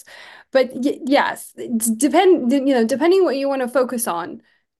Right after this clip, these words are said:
if you have it regularly, consistently, that, that definitely counts. Um, but don't get overwhelmed that someone said you have to have it every week. <laughs> It might feel a little heavy. Um,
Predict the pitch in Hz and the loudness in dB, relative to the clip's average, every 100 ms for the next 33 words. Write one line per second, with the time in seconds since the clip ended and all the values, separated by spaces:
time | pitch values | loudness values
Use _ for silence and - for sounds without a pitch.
0 | _ 262 233 233 196 240 254 240 220 208 | _ -6 -4 -6 -4 -2 -2 -4 -6 -6
1 | 202 202 202 196 196 185 202 185 196 190 | -8 -8 -10 -10 -12 -14 -14 -12 -12 -10
2 | 202 190 190 - 208 202 202 190 190 185 | -8 -4 -4 -4 -4 -4 -6 -8 -8 -10
3 | 170 175 170 - - - - - - - | -10 -12 -12 -12 -12 -14 -14 -14 -20 -20
4 | 190 - 220 220 269 277 254 226 214 196 | -20 -12 -4 0 0 2 0 0 0 -2
5 | 185 185 175 _ _ _ - - 214 202 | -4 -6 -6 _ _ _ -14 -8 -6 -6
6 | 190 196 190 190 185 202 - - 185 - | -6 -6 -4 -6 -8 -10 -10 -10 -12 -14
7 | - 226 - 226 - - 233 311 - 269 | -16 -20 -14 -14 -14 -14 -4 -4 -2 -2
8 | 240 226 240 214 202 196 185 190 190 208 | -2 -2 -4 -4 -4 -6 -6 -6 -8 -10
9 | 233 _ - - - - - - - - | -14 _ -20 -20 -20 -20 -20 -20 -18 -2
10 | 220 202 202 208 - | 0 0 -2 -6 -12